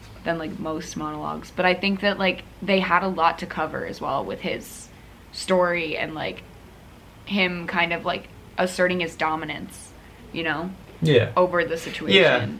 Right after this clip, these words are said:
Speaker 1: and in the
Speaker 2: And I
Speaker 1: part
Speaker 2: think
Speaker 1: of
Speaker 2: it was
Speaker 1: Captain America.
Speaker 2: Yeah, yeah. And I think it was nice for them to sort of, like, flash back to Isaiah and Eli as well,
Speaker 1: Yes,
Speaker 2: to sort of, like,
Speaker 1: yeah.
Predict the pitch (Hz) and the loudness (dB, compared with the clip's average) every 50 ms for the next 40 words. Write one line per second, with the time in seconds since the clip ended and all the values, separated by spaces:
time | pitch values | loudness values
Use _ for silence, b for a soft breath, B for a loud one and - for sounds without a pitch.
0 | - - - 170 160 - - - 180 185 185 180 175 170 170 170 - - 147 151 | -8 -6 -6 -6 -6 -6 -4 -2 0 0 0 0 0 0 0 2 4 6 8 8
1 | 156 151 - 175 160 - 175 - 131 135 - 156 143 - - 151 151 147 127 143 | 8 8 6 4 6 6 6 6 4 2 0 -2 -4 -4 -8 -10 -8 -8 -8 -8
2 | 143 - 143 131 135 127 - - - - - - - - - - - - - - | -8 -10 -10 -12 -12 -12 -14 -16 -16 -18 -18 -18 -18 -18 -20 -20 -20 -20 -20 -20
3 | - - - - - - - - 143 135 123 117 110 110 107 110 110 110 110 110 | -20 -20 -20 -20 -20 -10 -2 2 6 8 8 8 8 8 8 8 8 6 6 2
4 | - - 123 131 131 135 - 160 147 156 139 120 127 120 127 123 123 120 117 - | 2 4 6 6 6 6 6 4 6 6 4 4 4 4 6 6 6 6 4 0
5 | 113 113 110 110 107 - - - - - - - 113 87 - - - 110 98 95 | 0 0 2 2 0 -2 0 4 4 4 4 4 2 2 2 2 4 4 4 4
6 | - - - 104 107 104 - - - - 110 104 101 98 - - 104 104 107 101 | 2 0 2 4 4 4 4 0 -4 0 4 6 6 6 6 4 0 2 4 6
7 | 101 101 101 101 98 101 101 101 104 104 104 104 101 104 104 101 101 101 98 101 | 6 8 8 6 6 6 4 4 2 2 0 2 4 6 6 6 6 6 4 2
8 | - 101 104 104 101 101 175 165 - - - - - - - - 104 107 - 170 | 4 6 8 8 8 6 4 2 0 0 -2 -2 -2 -2 -2 0 0 0 0 -2
9 | 165 - | -4 -6